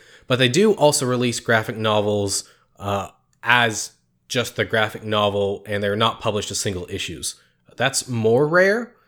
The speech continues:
uh, but I think D C does that more than Marvel does.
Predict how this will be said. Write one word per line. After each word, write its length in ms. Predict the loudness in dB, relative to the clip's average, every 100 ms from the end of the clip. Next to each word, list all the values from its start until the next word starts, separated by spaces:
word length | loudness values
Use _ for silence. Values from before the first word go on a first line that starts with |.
| _ _ -4
uh, 320 | -2 0 -2 -2
but 120 | 0
I 100 | 2
think 260 | 0 -2
D 180 | -4 0
C 180 | 0 0
does 180 | 0 2
that 180 | 2 2
more 240 | 2 2
than 180 | 2 0
Marvel 640 | -2 0 2 2 0 -4
does. 540 | -6 -10 -8 -6 -6